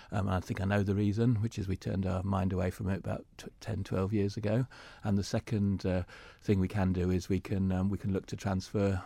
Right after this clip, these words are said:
our responsibility somewhere else where it will be better held. So that's our two angles. So there are profound problems with, uh,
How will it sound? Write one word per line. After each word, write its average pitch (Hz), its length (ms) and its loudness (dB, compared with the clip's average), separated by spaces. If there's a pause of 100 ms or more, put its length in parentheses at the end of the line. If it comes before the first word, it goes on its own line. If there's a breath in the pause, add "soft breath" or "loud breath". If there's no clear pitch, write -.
(160)
our 98 140 -2
responsibility 101 680 -4
somewhere 101 400 0
else 90 240 0
where - 140 -2
it - 100 -6
will 104 120 -4
be 98 160 -4
better 95 340 -4
held. 90 420 -4
So - 280 -10
that's - 260 -8
our 95 100 -6
two - 220 -6
angles. 92 440 -6 (160 loud breath)
So 110 120 -4
there 107 160 2
are 98 80 0
profound 107 460 0
problems 90 500 -2
with, 95 200 -4
uh, 92 160 0